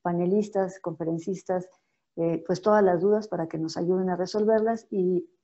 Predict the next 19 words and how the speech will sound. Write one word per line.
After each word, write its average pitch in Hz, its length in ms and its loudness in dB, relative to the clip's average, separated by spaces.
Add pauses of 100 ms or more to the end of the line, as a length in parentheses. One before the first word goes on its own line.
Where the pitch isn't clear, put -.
(180)
esperamos 214 580 2
que 208 80 2
este 202 240 0
sea 190 400 2
el 175 160 -2
primero 185 460 -2
de 175 80 -2
muchos 185 360 -2
diálogos 185 520 0
para 170 260 -6
seguir 180 320 0
profundizando 170 840 -6 (380)
en 170 120 -2
este 170 220 -6
proceso. - 460 -14 (760)
Muchísimas 196 500 -2
gracias 180 300 -2
a - 60 -10
todos. - 460 -14